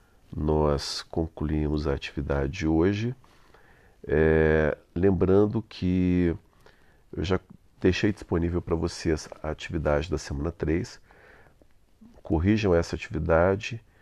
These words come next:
e já comecem a dar uma olhada na atividade da semana três, tá certo? Qualquer dúvida é só vocês deixarem no chat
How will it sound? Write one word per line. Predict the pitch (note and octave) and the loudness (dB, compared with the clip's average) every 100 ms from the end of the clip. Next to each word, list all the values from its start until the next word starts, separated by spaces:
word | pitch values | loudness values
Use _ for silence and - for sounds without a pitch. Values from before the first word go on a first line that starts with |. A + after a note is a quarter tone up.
| - _ _ | -20 _ _
e | G2+ | -2
já | F2 | -2
comecem | - F#2+ F2 F2+ - | 0 2 2 2 0
a | |
dar | F2+ E2 | 0 2
uma | F#2 | 2
olhada | E2+ D2+ D#2 E2 E2+ F2 _ - _ _ _ - | 2 2 0 0 -2 -2 _ -20 _ _ _ -8
na | D#2+ D#2 D#2 D#2 D#2 | -4 0 2 2 0
atividade | D#2 F2 D2+ D2 C#2+ | -2 -6 -2 0 -2
da | E2 | -6
semana | - D2 D2 | -6 -4 -4
três, | - - - - | -4 -8 -8 -10
tá | C#2+ | -10
certo? | - G2+ - - - - - - - - | 0 0 0 -12 -20 -20 -20 -20 -20 -8
Qualquer | D#2+ - F2 | -4 2 2
dúvida | E2+ E2+ E2 | 2 0 0
é | |
só | - | -2
vocês | F2+ F2+ - | -2 -2 -6
deixarem | E2+ D#2 - C#2 D2 | -6 -4 -2 -2 -2
no | D#2+ | -6
chat | - E2 F2 - - G#2+ | 2 4 4 2 -4 -4